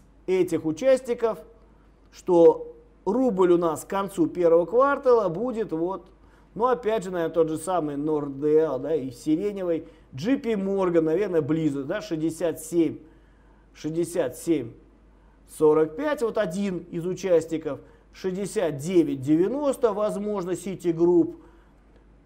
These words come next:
Э, потом кто у нас будет? Ну вот, Париба, Парибасы, как их все называют, Парибасы.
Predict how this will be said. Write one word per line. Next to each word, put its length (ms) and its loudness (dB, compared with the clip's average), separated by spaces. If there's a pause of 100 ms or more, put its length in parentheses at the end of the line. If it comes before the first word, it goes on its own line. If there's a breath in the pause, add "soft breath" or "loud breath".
(100)
Э, 420 -6
потом 320 -2
кто 240 0
у 60 4
нас 260 -4
будет? 400 -8 (280)
Ну 140 -8
вот, 280 -4 (480)
Париба, 720 2 (2500)
Парибасы, 720 0
как 220 -12
их 80 -18
все 160 -8
называют, 480 -6
Парибасы. 800 -2